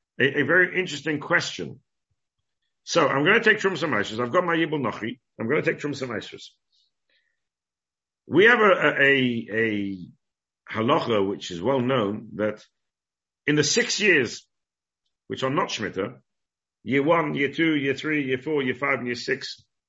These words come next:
in year one and year two and year four and year five, we take Trumas and Maasros, and we take what's known as Maaser Sheni. So we take Truma, Maaser Rishon, and Maaser Sheni.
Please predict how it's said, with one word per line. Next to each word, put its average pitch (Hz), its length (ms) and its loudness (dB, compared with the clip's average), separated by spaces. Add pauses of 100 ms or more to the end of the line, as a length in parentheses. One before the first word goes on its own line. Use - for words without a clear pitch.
(280)
in 151 120 -2
year 165 160 4
one 185 360 2 (340)
and 143 140 -4
year 156 160 0
two 120 380 0 (220)
and 131 140 -4
year 147 140 4
four 180 280 -2
and 156 80 -2
year 151 120 0
five, 127 440 -4 (380)
we 127 100 -2
take 156 220 4
Trumas 170 280 -2
and 151 100 -2
Maasros, 123 460 -2 (1000)
and 139 100 0
we 147 120 4
take 156 400 0
what's - 180 -8
known 156 200 0
as 131 100 0
Maaser 135 320 0
Sheni. 92 400 -4 (640)
So - 140 -4
we 139 60 -2
take 143 260 2
Truma, 160 420 -2 (120)
Maaser 117 260 -2
Rishon, - 360 -2 (180)
and 156 140 -8
Maaser 127 240 -2
Sheni. 78 320 -10